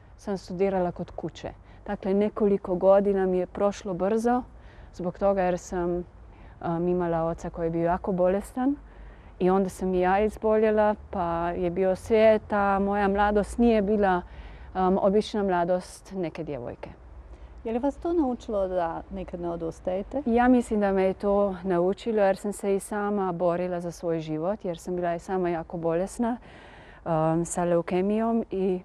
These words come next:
Speaker 1: to je bio nešto što me je promijenilo.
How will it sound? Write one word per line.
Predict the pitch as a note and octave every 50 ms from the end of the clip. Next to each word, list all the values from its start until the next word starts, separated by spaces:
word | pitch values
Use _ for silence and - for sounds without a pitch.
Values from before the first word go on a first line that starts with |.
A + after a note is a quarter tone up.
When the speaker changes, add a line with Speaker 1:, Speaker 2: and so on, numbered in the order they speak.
| - - - - _ _ - - - - - - - - - - - _ - -
Speaker 1:
to | - - G3+
je | G3+ G3+ G3+ G3
bio | F#3 G#3 G#3+ G#3 G3+
nešto | G3+ G3 G3+ G#3 - - G#3
što | - - A3 G3
me | G3+ G3
je | F#3 F#3 F3 F3 F3
promijenilo. | - - - F#3 F3 E3+ D#3+ C#3+ C#3 C#3 D3 C#3+ C#3 - -